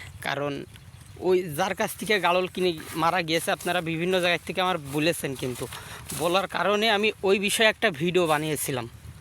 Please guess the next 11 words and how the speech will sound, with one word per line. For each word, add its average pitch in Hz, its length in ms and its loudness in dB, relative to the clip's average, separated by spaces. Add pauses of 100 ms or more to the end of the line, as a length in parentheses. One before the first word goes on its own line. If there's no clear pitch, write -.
(1400)
তার 170 200 -2
বিষয়ে 190 280 2
আমি 208 140 0
কিছুই 208 300 -2
খারাপ 170 360 -2
কথা 185 240 0
বলিনি 170 500 2 (1120)
ভিডিওটা 175 420 2
বানানোর 160 420 2
জন্য, 185 280 2
কিন্তু 175 520 0